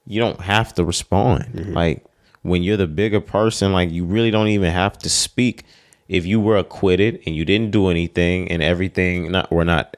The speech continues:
Speaker 1: acquitted, exonerated, all your charges were dropped, things like that,
Speaker 2: Mm-hmm.
Speaker 1: and you're the bigger person,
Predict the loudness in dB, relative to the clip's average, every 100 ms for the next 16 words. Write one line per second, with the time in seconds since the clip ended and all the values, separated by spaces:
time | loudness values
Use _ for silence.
0 | _ -8 -2 0 2 0 -2 0 0 0
1 | 0 0 0 0 0 0 -2 -2 -2 -2
2 | -4 -8 -4 0 0 -2 -6 -4 -2 -2
3 | 0 0 2 0 -6 -8 -8 -10 _ _
4 | _ _ _ _ _ _ _ _ _ -6
5 | 0 2 2 2 0 2 2 0 0 0
6 | 0 -2 -2 -6